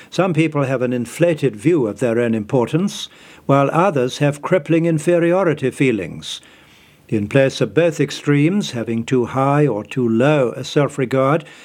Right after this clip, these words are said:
we need to think of ourselves, the Apostle Paul wrote, with sober judgment. Romans twelve, verse three. And in order to do this,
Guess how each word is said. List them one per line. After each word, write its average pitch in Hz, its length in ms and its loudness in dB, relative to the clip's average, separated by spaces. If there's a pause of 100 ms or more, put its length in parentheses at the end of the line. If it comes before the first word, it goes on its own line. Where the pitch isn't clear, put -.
(160)
we 190 140 6
need 220 200 2
to 165 100 0
think 185 240 -2
of 123 120 0
ourselves, 123 680 0
the 135 100 0
Apostle 131 460 0
Paul 131 260 2
wrote, 139 380 2 (480)
with 120 220 2
sober 143 760 0 (220)
judgment. 110 720 -2 (420)
Romans 117 440 2
twelve, 127 340 2
verse 127 240 0
three. 127 340 0 (640)
And 165 140 4
in 190 100 2
order 233 240 2
to 151 140 0
do 175 240 2
this, 127 480 -2